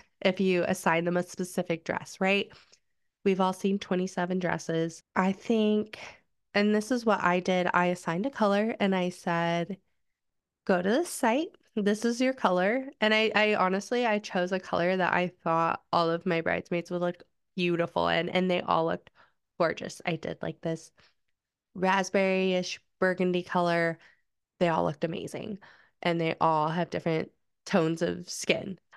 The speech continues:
I found something that flattered everybody, and I said, "Pick out the cut you want and tell me what it is, and I'll order it."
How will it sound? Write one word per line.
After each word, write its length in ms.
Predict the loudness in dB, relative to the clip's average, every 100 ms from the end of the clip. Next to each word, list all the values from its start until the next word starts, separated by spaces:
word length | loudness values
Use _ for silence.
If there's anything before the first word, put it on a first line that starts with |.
| -6
I 100 | -4
found 260 | -2 -6
something 360 | -8 -6 -4 -2
that 380 | 0 0 -4 _
flattered 420 | -2 0 0 -2
everybody, 560 | -2 -2 0 0 2
and 140 | 2 2
I 100 | 2
said, 460 | 2 2 2 0 -4 -20 -20 _ _ _ _
"Pick 260 | -2 2
out 180 | 2 2
the 80 | -2
cut 260 | 0 -2
you 180 | 0 0
want 240 | 2 2 0
and 80 |
tell 160 | -2 0
me 140 | 2
what 140 | 2 0
it 120 | 0
is, 200 | -2 -2
and 80 | 0
I'll 140 | 0 2
order 320 | 0 0 -2
it." 180 | -2